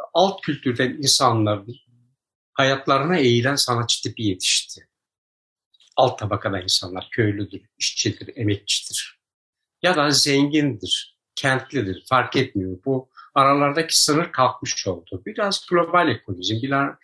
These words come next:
biraz liberal ekonomi, biraz, e, hümanizmanın başka bir boyutu. Ne derseniz deyin adına.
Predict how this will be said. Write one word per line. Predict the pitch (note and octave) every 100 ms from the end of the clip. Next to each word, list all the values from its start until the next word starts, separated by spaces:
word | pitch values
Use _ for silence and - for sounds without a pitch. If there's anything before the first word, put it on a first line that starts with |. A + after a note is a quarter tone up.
| - _ -
biraz | C#3 C#3 A#2
liberal | A#2 B2+ C#3 D#3 D3+
ekonomi, | B2 - A2 F2+ F#2+ G#2+
biraz, | D#3 C3+ C#3 - - _ _ _ -
e, | A#2 A#2 A#2 A#2 B2 -
hümanizmanın | B2+ D#3 D#3 D3+ D3 C#3 B2+ D3
başka | C3+ C3 - D3
bir | A#2 G2+
boyutu. | F#2 -
Ne | A3 A3+
derseniz | C#3 A2+ D#3+ A3+ -
deyin | D#3 F#2+
adına. | F2 F2 F2